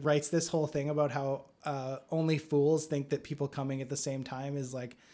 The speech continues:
something special, and it's actually just, like, a random coincidence or something like that. And it's just, like, super, like, like, he's like,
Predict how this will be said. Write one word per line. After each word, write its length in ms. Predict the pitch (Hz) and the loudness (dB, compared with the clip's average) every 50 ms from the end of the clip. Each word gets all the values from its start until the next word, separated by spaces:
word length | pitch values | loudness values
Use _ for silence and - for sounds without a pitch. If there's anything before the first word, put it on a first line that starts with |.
| - _ _ | -20 _ _
something 380 | - - 170 151 135 156 151 139 | 2 4 4 6 6 2 2 2
special, 500 | - - - 135 139 - - 185 180 165 | 0 0 0 0 2 4 6 6 6 6
and 80 | 147 | 4
it's 140 | 143 135 - | 2 2 2
actually 300 | 143 135 - - 147 139 | 0 0 0 0 0 0
just, 180 | 135 147 143 - | 0 0 2 0
like, 140 | 143 135 147 | 0 0 0
a 60 | 143 | -2
random 480 | 127 123 127 120 127 131 127 131 135 | 0 -2 -4 -4 -2 -2 -2 -2 -4
coincidence 720 | 123 - 139 123 127 131 131 - 170 156 160 165 165 160 - | -2 -4 -4 -4 -4 -4 -2 0 0 2 2 2 2 0 0
or 60 | 165 | -2
something 320 | - 180 165 165 175 165 165 | 0 0 0 0 0 0 0
like 160 | 165 170 165 | 0 0 2
that. 260 | 180 180 185 190 190 - - - - - - - - - _ | 2 2 2 2 -2 -8 -16 -20 -20 -20 -20 -20 -20 -10 _
And 140 | 165 160 160 | 2 2 4
it's 120 | 151 - | 4 4
just, 160 | 170 170 - 180 | 2 4 4 4
like, 140 | 170 160 | 4 4
super, 360 | - - 165 160 147 165 165 160 | 4 2 2 2 4 6 6 8
like, 340 | 151 147 143 139 139 - - _ | 8 6 6 4 2 -2 -10 _
like, 200 | 160 151 143 - | -2 -2 -2 0
he's 260 | - 151 147 135 - | -2 -4 -4 -2 0
like, 280 | 139 135 127 - - | -2 -2 -2 -4 -8